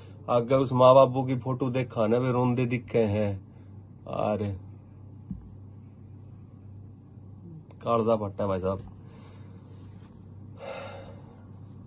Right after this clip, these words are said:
बहुत भय हो गया, सदमा हो गया,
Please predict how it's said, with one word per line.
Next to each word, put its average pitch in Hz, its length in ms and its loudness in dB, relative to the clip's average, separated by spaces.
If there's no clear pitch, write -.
बहुत 101 280 2
भय 95 260 2
हो 110 160 10
गया, 85 220 -6
सदमा 123 400 4
हो 101 140 8
गया, 90 220 0